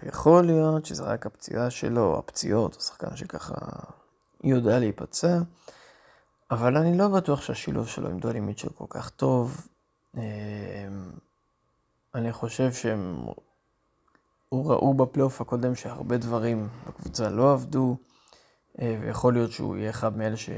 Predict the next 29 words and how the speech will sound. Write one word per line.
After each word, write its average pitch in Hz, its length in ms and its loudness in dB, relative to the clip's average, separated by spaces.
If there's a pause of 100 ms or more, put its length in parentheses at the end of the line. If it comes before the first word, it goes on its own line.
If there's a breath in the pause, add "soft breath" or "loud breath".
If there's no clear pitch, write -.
(760)
שיפגעו - 520 -2
מזה, 175 340 2 (380)
שיספגו - 920 -4
איזה 139 280 2 (600)
ירידת 131 440 0
usage. - 800 -4 (760 loud breath)
כרגע, 151 680 6 (540)
השנה 123 460 -4
ב-, 101 200 -2 (220)
בעיקר 127 480 4
נראה 120 300 2
לא 120 160 0
קשור, 131 440 -2
מאבד - 520 -2
ארבע 127 220 4
נקודה 117 260 -2
שמונה, 120 420 0
שזה 123 260 -10 (100)
מספר - 300 2
הזוי, 113 500 2
כאילו, - 220 -12 (600)
לקייד 175 460 4
עם 156 100 4
החמש 131 440 0
יש 160 120 -6
לו - 80 0
לפחות - 400 -6
תירוץ, - 500 4
הוא - 260 -6